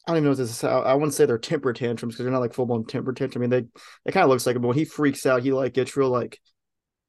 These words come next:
"You can't see me, but I'm shaking." <laughs> Like, he, like, shakes his hands at the refs and he's, like, just, like, stumbles at him. It's weird. He's a very animated guy when he gets upset, which, um, it's kinda funny, but yeah, it,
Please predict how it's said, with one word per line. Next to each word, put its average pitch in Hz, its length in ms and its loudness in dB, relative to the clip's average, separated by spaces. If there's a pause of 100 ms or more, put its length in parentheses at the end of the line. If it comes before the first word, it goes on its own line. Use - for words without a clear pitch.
(320)
"You 139 80 -6
can't 139 180 0
see 147 160 2
me, 131 100 0
but 120 100 0
I'm 110 60 0
shaking." 135 420 2
<laughs> 156 40 4
Like, 160 140 4
he, 160 100 6
like, 135 160 4
shakes 147 320 0
his 151 120 -4
hands 139 240 -2
at 131 60 -14
the 143 80 2
refs 139 360 0
and 123 80 -8
he's, 123 100 -6
like, 120 140 -6
just, 120 200 -4
like, 113 120 0 (140)
stumbles 131 500 2
at 135 120 4
him. 127 80 -2
It's 113 120 -8
weird. 120 380 -2 (320)
He's 120 100 -4
a 139 40 6
very 160 240 6
animated 143 360 4
guy 127 200 4
when 117 80 0
he 120 60 -4
gets 117 200 -4
upset, 117 440 -2 (180)
which, 127 220 -8
um, 113 340 -4
it's - 240 -20
kinda 151 200 4
funny, 135 240 2
but 123 160 4
yeah, 120 200 4
it, 127 260 2